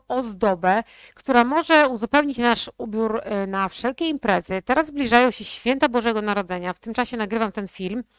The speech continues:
i możemy sobie pięknie ozdobić nasze kreacje, sukienki, bluzki.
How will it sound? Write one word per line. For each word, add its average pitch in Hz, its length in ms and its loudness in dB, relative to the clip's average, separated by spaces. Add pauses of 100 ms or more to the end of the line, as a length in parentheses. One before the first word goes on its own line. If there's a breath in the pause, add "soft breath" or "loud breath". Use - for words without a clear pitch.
(360 loud breath)
i 262 200 -2
możemy 269 380 4
sobie 233 240 -2
pięknie 254 680 -4
ozdobić 214 540 -4
nasze 214 260 -4
kreacje, 196 760 -2
sukienki, 202 680 -8
bluzki. 196 680 -10